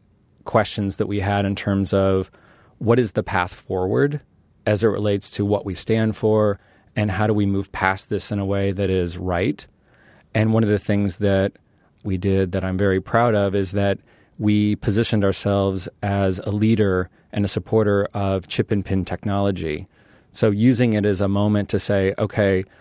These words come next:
let's really think about where is this going, and let's make sure that we're in support of and really proactive in, in supporting this type of technology that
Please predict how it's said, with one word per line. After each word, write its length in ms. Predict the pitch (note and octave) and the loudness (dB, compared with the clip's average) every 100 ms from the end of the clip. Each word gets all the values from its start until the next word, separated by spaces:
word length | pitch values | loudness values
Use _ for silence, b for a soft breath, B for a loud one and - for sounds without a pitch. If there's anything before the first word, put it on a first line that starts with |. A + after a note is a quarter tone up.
| b b | b b
let's 300 | A2+ - - | 0 0 0
really 260 | A#2 G#2+ | 2 2
think 220 | G2 G#2 G2 | 0 -2 0
about 360 | G2 G2 G2 | 0 2 0
where 360 | G2 A2 A2 A2 | 2 4 6 4
is 180 | G2+ - | 2 -2
this 240 | F#2+ F2+ | -4 -4
going, 560 | G2+ G2+ G2+ F#2+ F#2+ - | 0 2 2 0 -2 -4
and 160 | F#2+ | -4
let's 220 | G2+ - | -4 -2
make 180 | G2 G2 | -2 -2
sure 220 | - G2+ | -2 0
that 140 | G2 F#2+ | 0 0
we're 180 | G2+ G2 | 2 0
in 100 | F#2+ | 0
support 480 | F2+ - G#2+ A2 | -4 0 2 4
of 280 | G2+ F#2+ F#2 | 2 0 0
and 100 | G2 | 0
really 400 | G#2 G2 F#2+ F#2 - b b b b | 0 0 0 -2 -6 b b b b
proactive 680 | - G#2 G2 G2+ - G2 F2+ | 0 2 2 0 -2 -6 -4
in, 220 | F#2 G2 | -6 -6
in 240 | - G2 G2 | -8 -8 -6
supporting 600 | - - G#2 G2 F#2+ F2 | -6 -4 -2 0 0 -2
this 400 | F#2 - - - - | -2 -4 -10 -14 -6
type 240 | F#2+ F#2 | -4 -2
of 140 | F#2 | -4
technology 800 | - F#2 G2 F#2 F#2 F2+ F#2 F2+ | -6 -10 -6 -4 -4 -4 -4 -4
that 320 | F2+ - G2 | -6 -4 -4